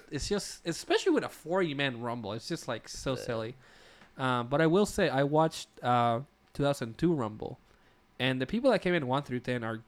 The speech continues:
Speaker 1: way gone by the time,
Speaker 2: Yeah.
Speaker 1: you know, the, you know, Triple H and Steve Austin are, like, the last two. Like, everyone that was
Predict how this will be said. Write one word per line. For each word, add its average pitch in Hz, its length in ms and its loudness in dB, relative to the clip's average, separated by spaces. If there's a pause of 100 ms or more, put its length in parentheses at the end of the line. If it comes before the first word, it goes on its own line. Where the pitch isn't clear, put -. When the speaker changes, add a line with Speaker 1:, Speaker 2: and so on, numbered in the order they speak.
(280)
Speaker 1:
way 135 580 0
gone 98 500 -4 (160)
by 120 100 2
the 110 100 -2
time, 110 460 -6
Speaker 2:
Yeah. 87 80 -2
Speaker 1:
you 92 60 -2
know, 107 180 -4 (200)
the, 131 220 2 (340)
you 131 100 -4
know, 107 140 0
Triple 120 400 0
H 120 260 -2
and 110 300 -6 (240)
Steve 127 260 0
Austin 113 300 2
are, 101 120 -2
like, 104 180 -8 (280)
the 120 160 -4
last 101 340 -2
two. 117 140 -2
Like, 107 320 -4 (1400)
everyone 156 360 8
that 127 80 4
was 117 220 -2